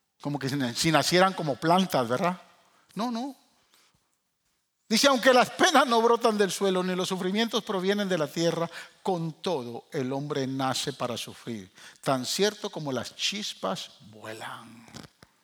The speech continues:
<laughs> ¿No hay un aplauso para Dios por esto? <laughs> Es difícil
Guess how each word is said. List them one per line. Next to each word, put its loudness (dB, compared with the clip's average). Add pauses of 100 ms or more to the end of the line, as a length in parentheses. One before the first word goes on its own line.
(480)
<laughs> -20
¿No -8
hay -6
un -6
aplauso -6
para -6
Dios -10
por -12
esto? -18 (3250)
<laughs> 2 (2250)
Es 8
difícil 4